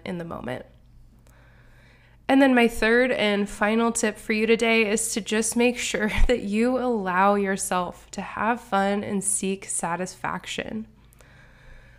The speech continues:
Try to let go of your diet mindset on your trip and allow yourself to really enjoy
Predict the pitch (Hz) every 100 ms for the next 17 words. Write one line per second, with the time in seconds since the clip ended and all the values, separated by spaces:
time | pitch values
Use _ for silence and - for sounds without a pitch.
0 | - - - 269 320 262 220 220 196 220
1 | 220 208 190 185 196 190 180 190 - 180
2 | 190 190 185 - - 185 - - 208 202
3 | 190 233 269 - 269 - 226 208 208 269
4 | - 233 214 - 208 233 240 190 190